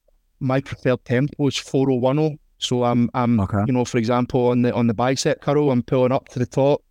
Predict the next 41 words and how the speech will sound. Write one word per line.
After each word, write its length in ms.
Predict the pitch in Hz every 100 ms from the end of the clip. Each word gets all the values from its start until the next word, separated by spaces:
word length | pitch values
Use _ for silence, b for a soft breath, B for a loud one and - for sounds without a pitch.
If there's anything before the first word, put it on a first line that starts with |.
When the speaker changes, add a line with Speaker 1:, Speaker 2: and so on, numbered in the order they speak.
| -
Speaker 1:
and 100 | 127
I'm 80 | 117
giving 280 | 127 127 123
a 80 |
nice, 440 | 120 127 123 - - _ _ _ _ -
uh, 220 | 123 117
four 260 | 113 - 131
count 340 | - 139 143
on 120 | 131
the 60 | 123
way 140 | 123
down, 340 | 117 131 151 156 _ _ _ _
back 240 | 113 120 -
up 100 | -
to 80 | 95
Speaker 2:
Yeah. 80 |
Speaker 1:
the 40 | 95
top 340 | 120 131 - -
with 120 | 123
the 60 | 120
explosion. 600 | - - 120 127 131 131
So 140 | -
the, 140 | 123 120 b b b
the 80 | -
force 360 | - 131 135 95
is 80 |
obviously 380 | 95 95 127 135
what 160 | 107 80
generates, 800 | 127 120 127 131 - - - - _ _ _ -
um, 560 | 117 113 113 113 110 - _ _ _ -
the, 140 | 80
the, 120 | - 117
the 140 | 123
muscle 260 | 113 120 -
fibers 400 | 127 131 127 -
t-, 160 | - -
to 120 | 120
work 240 | 127 -
that 160 | 143 -
little 180 | 139 -
bit. 180 | 160